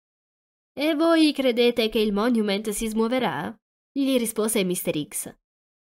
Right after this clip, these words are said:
"Con le donne si dà da fare", disse l'impiegato.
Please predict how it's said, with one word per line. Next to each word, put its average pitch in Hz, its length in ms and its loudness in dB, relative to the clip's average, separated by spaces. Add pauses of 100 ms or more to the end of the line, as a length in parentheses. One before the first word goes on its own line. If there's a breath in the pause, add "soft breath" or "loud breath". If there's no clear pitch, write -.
(480)
"Con 185 200 -4
le 151 120 -4
donne 190 300 0
si - 140 -8
dà 175 120 -2
da 240 120 0
fare", 185 480 -4 (280)
disse 269 360 2
l'impiegato. 185 720 -2